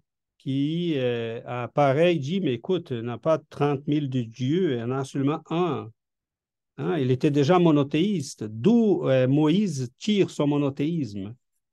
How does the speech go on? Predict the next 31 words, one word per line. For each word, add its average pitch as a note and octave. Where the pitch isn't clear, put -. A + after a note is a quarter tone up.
Hein, F3
c'est D3+
pas F3
de D3
sa C#3+
tête, E3+
il, A2+
il A#2+
savait D3+
ça G3
déjà D3
en D3
Égypte. B2+
Mais B2+
ça B2
prend F3+
du F#3+
temps, G#3
tout G3+
simplement F#3
pour D#3+
changer F3
de E3
polythéisme F#3+
au E3+
monothéisme, F3+
on D#3+
a D#3
pris G#3
des D3+
siècles. E3